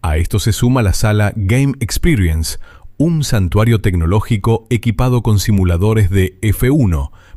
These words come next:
PlayStation, Xbox y consolas Nintendo en pantallas gigantes.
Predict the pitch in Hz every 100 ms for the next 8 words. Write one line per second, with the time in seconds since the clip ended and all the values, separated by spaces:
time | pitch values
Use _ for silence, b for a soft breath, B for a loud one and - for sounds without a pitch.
0 | - 104 90 - 131 113 - 78 76 -
1 | b - 127 - 110 113 - - b b
2 | 139 - 117 95 131 123 101 90 80 -
3 | 131 117 110 - 131 104 87 85 80 101
4 | 95 92 90 - 104 92 85 76 71 67
5 | -